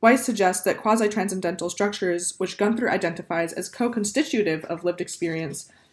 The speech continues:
reside, or more specifically act at the level of our tacit and pre-reflective engagement with the world.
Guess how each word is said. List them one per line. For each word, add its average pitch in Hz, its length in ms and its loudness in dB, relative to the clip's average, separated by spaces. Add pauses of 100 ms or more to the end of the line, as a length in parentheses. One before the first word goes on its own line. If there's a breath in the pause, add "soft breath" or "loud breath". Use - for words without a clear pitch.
reside, 220 500 6
or 202 140 4
more 214 180 2
specifically 208 600 0
act 208 240 0
at 190 100 -6
the 190 80 -2
level 185 280 0
of 180 100 0
our 170 200 0
tacit 202 520 -2
and 180 160 -8
pre-reflective 180 580 -6
engagement 190 460 0
with 160 100 -8
the 160 60 -4
world. 143 460 -4